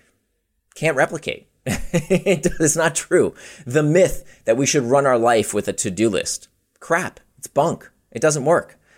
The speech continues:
Uh, that there are much better techniques out there that just, you know, hadn't been explored. People were,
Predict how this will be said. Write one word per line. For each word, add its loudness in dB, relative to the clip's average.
Uh, 2
that -2
there 4
are 4
much -2
better 4
techniques -4
out -4
there 0
that -4
just, -2
you -2
know, 2
hadn't -4
been -2
explored. 0
People -4
were, 4